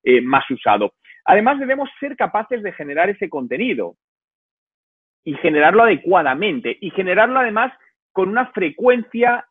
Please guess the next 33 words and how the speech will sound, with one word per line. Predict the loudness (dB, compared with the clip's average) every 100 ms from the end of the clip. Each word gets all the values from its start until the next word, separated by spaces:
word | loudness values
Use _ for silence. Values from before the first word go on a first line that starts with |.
| -4
elevada | 0 2 4 4 4 0 -2
y | -8
con | -8 -6
una | -6 -6
constancia | -8 -10 -6 -6 -4 -6
en |
el | -4 -2
tiempo. | -2 -2 -6 -12 _ _ -20 _ 0
Con | 2
esto | 2 0
quiero | 2 4
decir | 6 4 -2 -4
que | 0 2 4 4 2 -2 _ _ _
el | -4 0
marketing | 0 0 -2 -2
de | -2
contenidos | -2 -2 0 0 0
tiene | 0 0
una | 2 2
rentabilidad, | 0 0 2 4 2 2
tiene | -2
un | -4
impacto | -2 2 2 4 0 0 _ _ -2
en | 0
el | 2
medio | 2 4 4
largo | 4 0 0
plazo. | 2 2 0 -10 -12 _
Yo | _ -10 -4 -2
me | -2
atrevería | 0 0 2 0
a |
decir, | 0 0 0 0